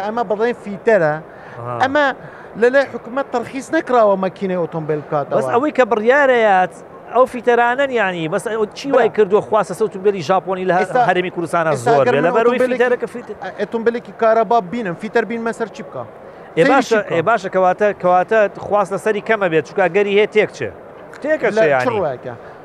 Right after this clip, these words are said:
Speaker 2: ئەگەری
Speaker 1: ئێستا
Speaker 2: تێک چوونی
Speaker 1: مۆبایلی
Speaker 2: هەیە،
Speaker 1: تۆ تێک
Speaker 2: یعنی.
Speaker 1: دەچێ؟
Speaker 2: هەموو شە تەمەنی هەیە.
Speaker 1: مۆبایلی تۆ تێک دەچێ؟
Speaker 2: ئەی کە
Speaker 1: نا،
Speaker 2: تێک چوو؟
Speaker 1: ئە تێک دەچێ، بلێ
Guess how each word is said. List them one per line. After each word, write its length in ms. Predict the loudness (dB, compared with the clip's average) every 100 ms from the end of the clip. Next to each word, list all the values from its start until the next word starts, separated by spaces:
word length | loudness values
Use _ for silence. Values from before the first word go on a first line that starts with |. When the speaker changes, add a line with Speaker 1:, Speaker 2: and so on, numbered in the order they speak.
| -20 -20 -20 -10
Speaker 2:
ئەگەری 260 | -2 2 2
Speaker 1:
ئێستا 140 | 2
Speaker 2:
تێک 80 | 0
چوونی 100 | 2
Speaker 1:
مۆبایلی 260 | 2 2 2
Speaker 2:
هەیە، 120 | 0
Speaker 1:
تۆ 80 | -2
تێک 100 | -4
Speaker 2:
یعنی. 60 | -6
Speaker 1:
دەچێ؟ 200 | -6 -10 -8
Speaker 2:
هەموو 180 | -6 -2
شە 80 | 0 0
تەمەنی 300 | 0 -2 -2 -2
هەیە. 200 | -2 -4 -12 -18 -8 -2
Speaker 1:
مۆبایلی 340 | 2 2 0
تۆ 60 | -6 -8
تێک 120 | -6 -6
دەچێ؟ 240 | -6 -8 -14 -6
Speaker 2:
ئەی 80 | -4
کە 60 | 0
Speaker 1:
نا، 60 | 0
Speaker 2:
تێک 140 | 0 -2
چوو؟ 120 | -6 -4
Speaker 1:
ئە 60 | -2
تێک 120 | -2 -4
دەچێ، 200 | -6 -6 -2
بلێ 180 | 0